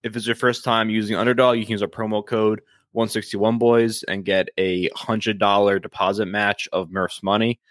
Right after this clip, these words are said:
Um, we're doing a bunch of different events in there. We can, you know, do prop bets, daily fantasy pick'em games. Um,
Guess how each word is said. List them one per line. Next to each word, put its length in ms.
Um, 680
we're 80
doing 240
a 20
bunch 320
of 60
different 240
events 340
in 100
there. 440
We 160
can, 360
you 120
know, 100
do 160
prop 380
bets, 400
daily 240
fantasy 440
pick'em 380
games. 600
Um, 640